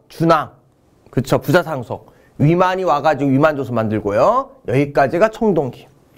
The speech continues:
그 다음 예군남녀, 어, 이제 망명하고 서파 살해당하고 우거왕 살해당하고 이제 한사군 설치된다.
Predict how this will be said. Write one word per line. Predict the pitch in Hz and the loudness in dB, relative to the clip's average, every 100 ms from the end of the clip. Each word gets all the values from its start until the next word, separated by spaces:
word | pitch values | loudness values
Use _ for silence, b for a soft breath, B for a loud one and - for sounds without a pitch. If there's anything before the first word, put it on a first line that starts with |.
| _ | _
그 | 156 | 2
다음 | 160 165 214 B B | 2 0 -8 B B
예군남녀, | 143 170 196 220 196 196 196 226 - _ _ _ | 2 2 2 0 0 2 0 0 -8 _ _ _
어, | - 139 123 107 107 - | 0 2 2 -2 -4 -6
이제 | 131 143 127 - - | 0 0 0 -12 -2
망명하고 | 143 151 180 180 156 120 175 269 285 | 0 0 0 0 0 2 2 0 -2
서파 | - 254 254 247 226 | -4 -4 -2 0 0
살해당하고 | 220 247 240 196 135 113 - 110 262 294 B B - | -2 -2 0 0 -2 -4 0 2 2 -2 B B -2
우거왕 | 160 170 190 180 185 | 2 4 4 2 -2
살해당하고 | - 214 190 165 147 131 185 269 311 - | 0 0 2 0 0 2 2 2 0 -8
이제 | 120 151 190 | -2 0 0
한사군 | - 226 226 220 214 | -2 -2 0 0 0
설치된다. | 208 196 - - - - | -2 -6 -8 -14 -12 -16